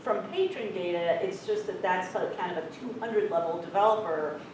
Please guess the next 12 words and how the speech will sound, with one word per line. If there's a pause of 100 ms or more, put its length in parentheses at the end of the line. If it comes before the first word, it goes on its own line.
(180)
job,
and
we
get
one
hundred
level
developers (100)
most
of
the
time.